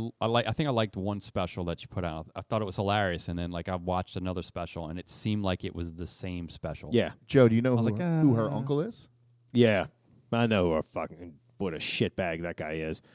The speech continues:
Speaker 1: Oh,
Speaker 2: But
Speaker 1: God. Is it The Rock?
Speaker 2: No, it's Chuck <laughs> Schumer.
Speaker 3: Chuck Schumer.
Speaker 1: Oh,
Speaker 2: But
Speaker 1: I
Speaker 2: she
Speaker 1: didn't know
Speaker 2: looks
Speaker 1: that.
Speaker 2: like something's
Speaker 1: Is it
Speaker 2: like
Speaker 1: really?
Speaker 3: Yeah.
Speaker 1: No.
Speaker 2: Yeah.
Speaker 1: Is it?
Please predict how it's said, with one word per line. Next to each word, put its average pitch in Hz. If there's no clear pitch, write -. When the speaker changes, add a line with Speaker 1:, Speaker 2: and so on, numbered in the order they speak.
Speaker 1:
Oh, 101
Speaker 2:
But 101
Speaker 1:
God. 98
Is 98
it -
The 131
Rock? 120
Speaker 2:
No, 104
it's -
Chuck 139
<laughs> 160
Schumer. 82
Speaker 3:
Chuck 131
Schumer. 92
Speaker 1:
Oh, 78
Speaker 2:
But 120
Speaker 1:
I -
Speaker 2:
she -
Speaker 1:
didn't 202
know 180
Speaker 2:
looks 110
Speaker 1:
that. -
Speaker 2:
like 107
something's 98
Speaker 1:
Is 139
it 208
Speaker 2:
like 123
Speaker 1:
really? 208
Speaker 3:
Yeah. 113
Speaker 1:
No. 190
Speaker 2:
Yeah. 131
Speaker 1:
Is 135
it? 165